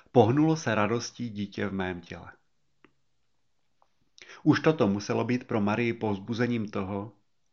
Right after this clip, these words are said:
že se jí to nezdálo, že neblázní,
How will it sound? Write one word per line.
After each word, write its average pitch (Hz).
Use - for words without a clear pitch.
že 87
se 101
jí 101
to 110
nezdálo, 107
že 107
neblázní, 104